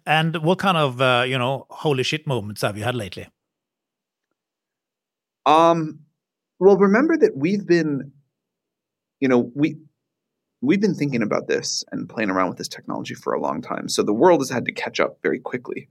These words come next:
Speaker 2: But we, we, we have less holy shit moments because, you know,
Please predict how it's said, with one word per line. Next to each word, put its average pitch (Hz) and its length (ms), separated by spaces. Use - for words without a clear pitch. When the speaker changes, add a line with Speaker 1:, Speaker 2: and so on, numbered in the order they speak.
Speaker 2:
But - 200
we, 127 160
we, 131 340
we 127 180
have 113 280
less 131 240
holy - 220
shit - 220
moments 67 360
because, - 500
you 110 80
know, 95 160